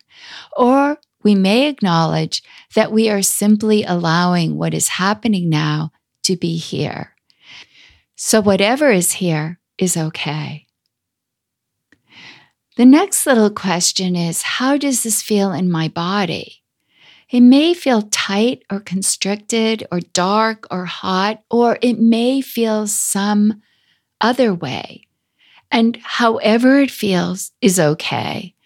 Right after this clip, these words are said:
This is also part of allowing, accepting, because what is here right now may be this feeling of confusion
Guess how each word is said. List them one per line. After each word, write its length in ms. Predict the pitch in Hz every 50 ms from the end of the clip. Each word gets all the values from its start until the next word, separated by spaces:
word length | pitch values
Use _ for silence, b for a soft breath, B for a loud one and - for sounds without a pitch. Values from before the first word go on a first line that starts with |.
| B B B B B B B
This 300 | - 226 240 254 254 -
is 220 | 269 220 202 - - _ _ -
also 480 | 190 202 220 254 254 - - 226 202
part 600 | 190 - - - - 180 156 160 160 - - 220 - _ -
of 360 | 196 185 180 185 175 - - _
allowing, 880 | - 190 180 185 180 175 180 202 247 269 247 175 151 160 165 175 190 185 _ _ _ _ _ -
accepting, 880 | 180 180 - - - - 196 196 220 208 - - 208 185 175 147 - _ _ B B B B B B B B B B _
because 420 | - 214 208 - 226 202 185 -
what 180 | - 202 202 190
is 220 | 180 165 170 -
here 420 | - - - - 220 240 262 262 233
right 280 | 185 165 - - -
now 400 | - 175 170 175 175 175 170 170 b b b b b b b -
may 500 | 196 190 202 226 240 247 254 262 254 247
be 280 | 208 202 190 196 196
this 360 | 180 - 208 185 175 - -
feeling 580 | - - - 190 185 196 196 190 180 180 175 175
of 240 | - - 160 165 -
confusion 1000 | - - 165 - - - - 196 196 214 214 208 208 190 - - 185 - - b